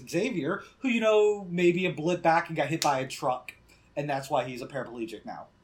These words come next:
Um, but he has this power where he can read minds,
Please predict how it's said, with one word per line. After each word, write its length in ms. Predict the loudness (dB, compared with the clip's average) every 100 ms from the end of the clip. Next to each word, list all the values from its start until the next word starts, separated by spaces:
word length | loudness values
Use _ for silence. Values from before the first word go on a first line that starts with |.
| _ _ _ _ _ _ -8 -6 0
Um, 600 | 2 4 2 0 -6 -16 _ _ -6
but 120 | -4
he 200 | -2 -2
has 480 | 2 4 2 -2 -16 _ _ _ _ -18
this 320 | -4 -2 -2
power 480 | 0 0 0 -2 -8
where 160 | -10 -10
he 140 | -10
can 180 | -8 -6
read 180 | -4 0
minds, 500 | 0 0 -4 -14